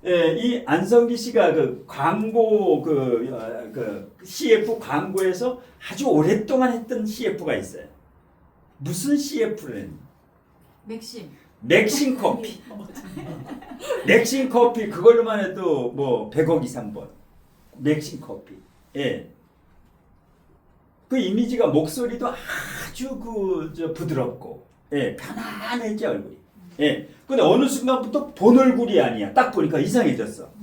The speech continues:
Speaker 1: 이게 혈액암이에요. 예, 본 모습이, 예, 없는 경우. 예.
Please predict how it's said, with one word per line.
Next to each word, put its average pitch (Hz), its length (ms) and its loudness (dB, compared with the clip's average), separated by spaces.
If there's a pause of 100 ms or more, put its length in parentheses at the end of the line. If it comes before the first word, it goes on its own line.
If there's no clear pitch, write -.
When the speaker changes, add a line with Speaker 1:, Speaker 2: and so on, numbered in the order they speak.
(140)
Speaker 1:
이게 151 240 0
혈액암이에요. 113 540 -4 (640)
예, 131 300 2
본 180 220 0
모습이, 190 480 -2 (320)
예, 107 300 -6
없는 139 360 2
경우. 104 260 -8 (480)
예. - 300 -4